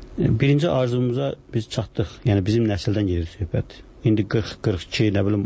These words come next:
otuz səkkiz, nəsə yaş olanlardan gedir söhbət. Ə, amma ikinci arzumuzu da biz istəyirik reallaşdıraq. Ə, yəni, bizim o, ə, vurulmağımız da, döyülməyimiz də, hər şey də onunla bağlı idi və mən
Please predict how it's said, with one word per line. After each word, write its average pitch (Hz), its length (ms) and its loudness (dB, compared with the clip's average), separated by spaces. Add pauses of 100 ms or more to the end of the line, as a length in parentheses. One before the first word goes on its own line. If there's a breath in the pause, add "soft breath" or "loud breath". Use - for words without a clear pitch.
otuz - 240 -6
səkkiz, 107 320 0
nəsə 107 320 0
yaş 101 220 0
olanlardan 98 420 0
gedir 87 160 -2
söhbət. - 320 -8 (800 loud breath)
Ə, 104 300 4 (100)
amma 151 240 0
ikinci 147 320 -2
arzumuzu 135 640 0
da 135 140 -2
biz 107 120 -6
istəyirik 98 460 -2
reallaşdıraq. 90 640 -2 (840 loud breath)
Ə, 156 160 2
yəni, 131 300 4 (260)
bizim 131 640 2
o, 113 140 2 (100)
ə, 127 240 0 (300)
vurulmağımız 107 640 0
da, 101 160 0
döyülməyimiz 101 640 0
də, 98 160 2
hər 120 160 -2
şey 98 160 0
də 110 140 2 (340 loud breath)
onunla 101 340 4
bağlı 90 300 2
idi 113 160 0
və 147 160 2
mən 151 160 2